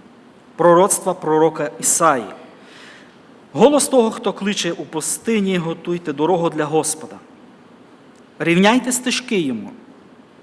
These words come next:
Нехай кожна долина наповниться,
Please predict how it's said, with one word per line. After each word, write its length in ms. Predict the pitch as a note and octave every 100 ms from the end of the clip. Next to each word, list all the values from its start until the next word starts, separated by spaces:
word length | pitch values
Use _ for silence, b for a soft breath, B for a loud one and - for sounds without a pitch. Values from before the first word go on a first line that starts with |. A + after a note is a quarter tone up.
| - - - - - - B B B B B - -
Нехай 340 | D#3+ F#3 -
кожна 360 | F3+ E3 F#3 G3+
долина 760 | E3+ E3 E3+ F#3 F#3 F#3 F#3 - - - - - - - - -
наповниться, 720 | C3+ C#3+ F#3+ F3 A2+ F#2 -